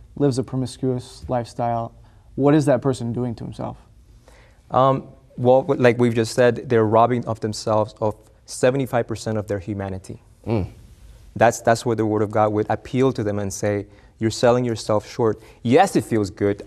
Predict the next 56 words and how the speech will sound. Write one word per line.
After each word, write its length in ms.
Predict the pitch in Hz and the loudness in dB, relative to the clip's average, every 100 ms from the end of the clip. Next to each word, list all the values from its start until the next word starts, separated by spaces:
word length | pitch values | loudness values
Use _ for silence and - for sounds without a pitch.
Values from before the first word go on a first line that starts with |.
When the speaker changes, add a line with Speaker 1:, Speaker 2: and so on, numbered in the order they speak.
| - | 2
Speaker 2:
undeniable. 720 | 170 170 151 143 135 107 98 | 4 4 4 4 2 0 -8
I 40 | - | -6
mean, 100 | 107 | -4
just 240 | 117 147 | -2 0
as 140 | 151 123 | 2 0
good 180 | 131 131 | 2 2
Speaker 1:
Mm. 60 | |
Speaker 2:
as, 120 | 110 - | 2 0
you 60 | |
know, 80 | 117 | 0
when 140 | 104 | 0
you, 100 | 101 - | -2 -6
you 100 | 107 | -8
take 320 | - 117 - - _ _ - | -2 -2 -4 -20 _ _ -18
some 200 | - 104 | -6 -4
types 240 | 110 107 | 0 -2
of 100 | 113 | -2
drugs 440 | 98 120 123 127 113 | 0 4 6 4 2
or 80 | 110 | 0
alcohol 520 | 107 120 113 113 117 113 | 4 4 2 -2 0 0
or 60 | |
things 240 | 107 117 - | -2 -6 -4
like 160 | 120 | -4
that, 220 | 127 123 - - - | 0 -2 -4 -20 -2
there 180 | 123 135 | 2 2
is 220 | 151 156 | 2 0
an 80 | 143 | 0
element 360 | 127 127 117 | 0 0 -2
of 140 | 110 - | -6 -6
pleasure. 320 | 135 135 107 | -2 0 -2
The 100 | 101 | 0
Bible 280 | 113 127 107 | 0 0 -2
will 180 | 98 101 | -4 -2
not 140 | 131 127 | -2 -2
deny 240 | 101 92 | -4 -6
it. 120 | 104 - _ - - - - | -8 -14 _ -20 -20 -20 -6
What 100 | 120 | -2
the 140 | 123 117 | 0 2
Bible 320 | 160 185 151 | 2 4 2
will 100 | 117 | 0
seek 380 | - 156 151 151 | -2 -4 -4 -4
to, 180 | 120 - | -8 -8
to 100 | - | -6
encourage 460 | 110 - 196 165 123 | -6 -4 -2 -2 -2
you 60 | |
is 100 | 120 | -6
to 100 | - | -6
say, 160 | - 123 | -4 -4
"Consider 500 | - 117 - 180 117 | -4 -8 -2 0 0
it, 140 | 92 | -2
though. 240 | 92 90 110 _ _ _ _ _ - | -6 -8 -10 _ _ _ _ _ -6
What 300 | 117 156 156 | 0 0 -2
if 200 | 127 - | -8 -6
there 120 | 120 | -8
was 140 | 113 | -8
something 720 | 110 - 104 101 107 104 104 | -10 -8 -8 -10 -12 -10 -12